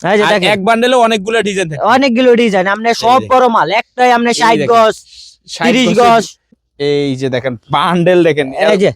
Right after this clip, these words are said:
Speaker 2: বিশাল বড় বড় থাকতেছে, বিশাল বড় বড় বান্ডেল থাকতেছে। মেল বান্ডেল গুলো সবচেয়ে বড় বড় হয় নাকি?
Speaker 1: হ্যাঁ, মেল বান্ডেল আপনার সব থেকে বা-, বড় বড় হয়। আপনার মাধবদী কিছু অসাধু ব্যবসায়ী আছে,
Speaker 2: হুম।
Speaker 1: আপনার ওরা মিল থেকে আইন না মাল আরে
Speaker 2: মানে আগে খুলে, খুলে ভালোটা
Speaker 1: খুলে
Speaker 2: বাইর
Speaker 1: মাল
Speaker 2: করে
Speaker 1: আরে
Speaker 2: নেয় নাকি?
Speaker 1: বাইর করে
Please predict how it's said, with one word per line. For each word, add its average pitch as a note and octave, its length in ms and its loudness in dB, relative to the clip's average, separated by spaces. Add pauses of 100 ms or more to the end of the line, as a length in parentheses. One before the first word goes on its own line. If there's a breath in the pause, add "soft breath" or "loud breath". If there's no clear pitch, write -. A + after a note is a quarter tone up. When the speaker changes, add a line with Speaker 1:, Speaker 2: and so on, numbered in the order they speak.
(120)
Speaker 2:
বিশাল F#3+ 360 -2
বড় F3+ 220 0
বড় E3+ 200 -2
থাকতেছে, C#3+ 400 -16
বিশাল C#3 340 -8
বড় D#3+ 200 -2
বড় D#3+ 180 0
বান্ডেল C#3+ 280 0
থাকতেছে। - 320 -16 (560 soft breath)
মেল F3 260 0
বান্ডেল A#3 280 0
গুলো B3 180 0
সবচেয়ে B3 360 -2
বড় G#3+ 220 2
বড় G#3 160 2
হয় D#3 200 0
নাকি? G#3 180 -4 (100)
Speaker 1:
হ্যাঁ, G3 180 2
মেল A#3 220 0
বান্ডেল C4 280 2
আপনার B3+ 280 0
সব B3 220 -2
থেকে B3 180 -2
বা-, A#3+ 220 0 (340)
বড় B3 240 2
বড় G#3 200 0
হয়। E3 140 0 (220)
আপনার A#3 260 0
মাধবদী B3+ 440 0
কিছু C4 220 -4
অসাধু A#3+ 420 0
ব্যবসায়ী B3+ 420 0
আছে, B3+ 360 0
Speaker 2:
হুম। C#3 360 -8
Speaker 1:
আপনার A3+ 260 0
ওরা A#3+ 280 2
মিল A#3+ 240 0
থেকে A#3+ 220 -4
আইন A#3 200 0
না C4 160 -4
মাল A#3+ 240 0
আরে G#3+ 140 2
Speaker 2:
মানে A3 120 0
আগে G3 200 0
খুলে, A3 340 -2
খুলে A3 300 0
ভালোটা C4 340 2
Speaker 1:
খুলে - 20 2
Speaker 2:
বাইর G3+ 120 2
Speaker 1:
মাল B3 100 2
Speaker 2:
করে A#3+ 80 0
Speaker 1:
আরে A3 100 0
Speaker 2:
নেয় D#3 160 -4
নাকি? G3+ 140 -6
Speaker 1:
বাইর A3 180 0
করে A#3+ 180 -2